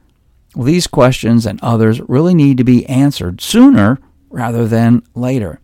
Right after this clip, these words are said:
Do you realize as a parent or as a mom that you have the greatest impact, really above anybody else, on the future and well-being of your family?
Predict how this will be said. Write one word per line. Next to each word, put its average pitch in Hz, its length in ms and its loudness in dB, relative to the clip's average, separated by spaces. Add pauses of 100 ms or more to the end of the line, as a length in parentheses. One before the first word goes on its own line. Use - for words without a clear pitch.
(500)
Do - 80 -10
you 170 60 0
realize 190 460 2
as 127 180 0
a 98 80 -2
parent 143 500 -2
or 117 120 -4
as 107 120 -2
a 98 60 -2
mom 123 480 2 (460)
that - 120 -6
you 156 120 2
have 160 120 -4
the 120 80 -4
greatest 123 840 0
impact, 135 560 0
really 151 260 2
above 107 300 0 (160)
anybody 190 560 0
else, 104 340 -4 (320)
on 131 140 4
the 110 100 2
future 160 640 -4
and 95 400 -6
well-being 131 560 0
of 120 380 -4 (220)
your 113 100 -8
family? 139 500 0